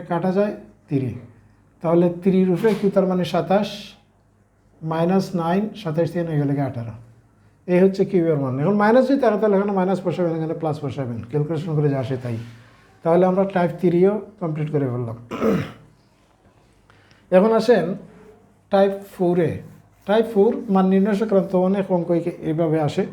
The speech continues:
তো প্রথমে এ এর মান, বি এর, এ এবং বি এর মান দেওয়া আছে, আমরা এ প্লাস বি হোল স্কয়ার মাইনাস টু এ বি। আমি আগে লিখে নেই, এ প্লাস বি হোল স্কয়ার মাইনাস টু এ বি। এটাকে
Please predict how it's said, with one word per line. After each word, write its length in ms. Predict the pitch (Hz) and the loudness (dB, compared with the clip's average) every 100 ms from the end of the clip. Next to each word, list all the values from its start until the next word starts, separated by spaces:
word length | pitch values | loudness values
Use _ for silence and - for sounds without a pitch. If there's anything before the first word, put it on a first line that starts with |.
| - - _ _ _ - | -10 -20 _ _ _ 2
তো 60 | 160 156 | 4 4
প্রথমে 340 | 196 202 269 254 254 220 | 2 4 4 2 2 6
এ 20 | 233 | 6
এর 80 | 247 226 | 6 2
মান, 140 | 208 214 | 0 0
বি 80 | 196 196 190 | 0 2 0
এর, 80 | 190 - 190 196 202 | -2 -4 -4 2 4
এ 20 | 233 | 4
এবং 120 | 233 226 208 | 4 2 2
বি 60 | 196 | 4
এর 80 | 208 | 4
মান 100 | 202 196 | 2 2
দেওয়া 160 | 185 190 | 4 2
আছে, 140 | 196 220 247 | 2 0 0
আমরা 160 | 185 190 202 | 2 0 2
এ 40 | 214 214 | 0 2
প্লাস 180 | 220 190 | 2 2
বি 40 | 196 | 0
হোল 80 | 196 | 0
স্কয়ার 160 | 196 196 180 | 0 0 2
মাইনাস 240 | 175 180 - | -2 -2 -2
টু 60 | 165 | -2
এ 20 | 127 | 0
বি। 100 | 120 - - - _ - | -4 -8 -16 -20 _ -2
আমি 100 | 180 | 2
আগে 120 | 190 202 | 4 4
লিখে 180 | 196 247 220 | 4 4 2
নেই, 120 | 170 233 - - _ _ | 0 -4 -10 -20 _ _
এ 200 | 190 190 214 233 233 - | 2 4 6 2 0 2
প্লাস 420 | 190 180 202 220 - - - _ _ _ - | 4 4 2 -2 -10 -18 -20 _ _ _ -6
বি 160 | 160 175 196 202 | -2 2 2 2
হোল 160 | 202 202 - | 2 2 0
স্কয়ার 400 | - 156 139 160 - - - _ _ _ _ _ _ _ _ _ 165 165 | -2 0 0 -2 -6 -16 -20 _ _ _ _ _ _ _ _ _ -6 0
মাইনাস 380 | 170 190 208 196 - | 2 2 0 -2 0
টু 80 | 196 160 | 0 2
এ 20 | 127 | 0
বি। 100 | 110 - - - - _ _ - | -4 -10 -16 -20 -20 _ _ -8
এটাকে 200 | 185 262 | 2 4